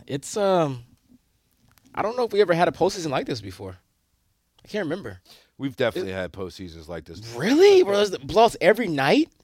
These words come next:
Speaker 2: I think that what we are, what we are seeing here is a concentration of blowouts consecutively. I think that we have had playoffs like this. If you,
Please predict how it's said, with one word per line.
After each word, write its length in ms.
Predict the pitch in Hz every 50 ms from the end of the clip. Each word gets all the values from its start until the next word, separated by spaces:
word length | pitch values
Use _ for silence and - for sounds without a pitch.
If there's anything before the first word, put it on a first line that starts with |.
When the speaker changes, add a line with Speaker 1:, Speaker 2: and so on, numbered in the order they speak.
| _
Speaker 2:
I 100 | 113 113 110
think 280 | - 143 143 135 123
that 160 | 135 127 120
what 160 | 117 117 120 113
we 220 | 113 113 110 104
are, 300 | 98 98 95 90 87 90 -
what 180 | 113 120 123
we 160 | 117 127 123 120
are 120 | 101 95
seeing 480 | - - - 160 175 156 127 117 110 98
here 360 | 98 92 85 85 82 - _ _ _ _ _ _ _ _ _ _
is 340 | 95 101 104 101 95 90 82 -
a 120 | 98 95
concentration 760 | 82 - 127 113 104 - 98 90 - 135 127 120 107 - 104 98
of 100 | 95 80
blowouts 520 | 82 92 85 82 82 80 80 - - - _ _
consecutively. 720 | - 104 90 - - 120 104 - - _ - _ _ - _ _ _ _ _ _ _ _ _ _ _ _ _ _ _ _ _ _ _ _ _ _ _ _ _
I 100 | 95 104
think 220 | 107 - 127 110 -
that 140 | 117 110
we 180 | 104 98 107 107
have 120 | 104 92 82
had 340 | 92 110 113 117 110 104 87
playoffs 380 | - 120 117 113 107 104 92 -
like 140 | 101 98 85
this. 180 | 104 92 82
If 100 | 104 98 101
you, 120 | 110 107